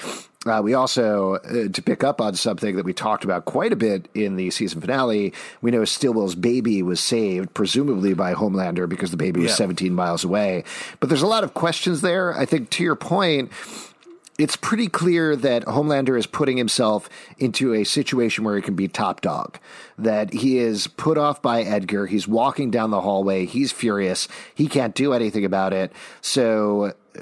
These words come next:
Speaker 1: he goes to a place where he knows he can be in charge is, uh, my kinda guess theory there, um, which is what he did in the first season as well. Whenever he was over his head or frustrated, um,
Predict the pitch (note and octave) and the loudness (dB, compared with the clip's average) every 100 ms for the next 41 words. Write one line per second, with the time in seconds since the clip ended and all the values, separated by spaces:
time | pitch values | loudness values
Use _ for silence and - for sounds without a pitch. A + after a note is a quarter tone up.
0 | - G1+ G1+ A2 B2 G#2+ C3 B2 A#2 A2+ | -14 -12 -8 -2 0 0 2 2 2 0
1 | - B2 A2 A#2 - - A#2 A2 G2 - | -2 -2 0 -2 -2 0 2 2 0 -2
2 | - - - - A2+ G2+ A2+ G#2+ G2+ G2 | -6 -12 -18 -2 0 0 0 2 2 0
3 | - G#2 G2 F#2 F#2 E2 - G2 A#2 D3+ | -2 -2 -2 -2 -2 -2 -2 -2 -2 -6
4 | E3 D#3 - D3 D3+ D3+ C#3+ - - D3 | -6 -6 -4 -2 -2 -2 -4 -4 -2 0
5 | D3 C3+ C3 D3+ C#3+ D#3+ D3+ B2+ - C3 | 0 -2 -2 -2 0 -2 -2 -2 -2 0
6 | D#3 - - - B2+ C#3 C3+ C#3 D3 E3 | 0 -4 -6 -4 0 0 2 0 2 0
7 | D#3+ - - - A#2 A2 G#2+ G#2 G2 - | -4 -12 -16 -4 0 2 2 0 -4 -6
8 | _ _ _ - B2 C#3 D3+ A#2 C#3+ C3 | _ _ _ -2 0 0 0 0 0 0
9 | A2+ B2+ A#2 G2+ - A2+ - G2+ F2+ E2 | 0 0 0 -2 -2 -2 -2 -2 -2 -2
10 | F2 F#2 F#2+ D2 D#2 F#2+ G#2 G#2+ G#2 F#2+ | -2 0 0 -2 -4 -2 0 0 0 -2
11 | - G#2+ G2+ F#2 E2 A#2+ F#2+ F#2 - A#2 | -2 -2 -2 -2 0 0 0 -2 -2 -2
12 | - G#2+ G2 F2+ E2 - - - - - | -2 -2 0 -2 -4 -8 -18 -20 -14 -4
13 | G#2 F#2+ F#2 F2 F2+ | -2 0 -2 -4 -6